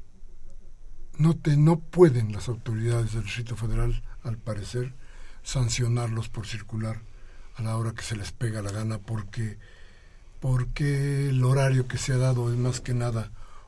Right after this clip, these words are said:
un exhorto. Entonces, hablábamos de la política y contaminación grave en los partidos políticos.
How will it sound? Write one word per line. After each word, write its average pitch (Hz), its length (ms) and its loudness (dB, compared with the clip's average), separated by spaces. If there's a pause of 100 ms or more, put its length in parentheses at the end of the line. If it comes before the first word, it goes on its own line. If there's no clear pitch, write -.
(140)
un 120 160 0
exhorto. 90 580 -6 (680)
Entonces, 196 640 2 (320)
hablábamos 123 560 2
de 139 100 2
la 135 100 2
política 214 640 2 (200)
y 165 280 -2 (560)
contaminación 165 840 8
grave 139 280 4
en 123 40 6
los 117 140 -2
partidos 117 460 -2
políticos. 117 800 -6